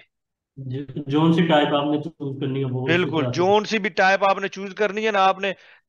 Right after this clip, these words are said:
Speaker 2: वो ऑटोमेटिकली उसको पता चल जाता है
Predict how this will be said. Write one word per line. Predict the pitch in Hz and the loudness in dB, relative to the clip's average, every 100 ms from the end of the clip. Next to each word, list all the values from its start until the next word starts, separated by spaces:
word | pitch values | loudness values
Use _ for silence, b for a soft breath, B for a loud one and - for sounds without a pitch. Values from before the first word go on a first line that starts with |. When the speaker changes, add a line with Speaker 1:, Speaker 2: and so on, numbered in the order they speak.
| - | -20
Speaker 2:
वो | 165 156 214 | -2 4 6
ऑटोमेटिकली | 208 208 233 214 208 233 220 226 | 6 4 2 2 2 2 0 0
उसको | 214 - 208 | -2 -2 0
पता | 202 202 | 2 2
चल | 190 190 175 | 2 0 0
जाता | 170 156 160 | 0 0 0
है | 143 127 | -2 -2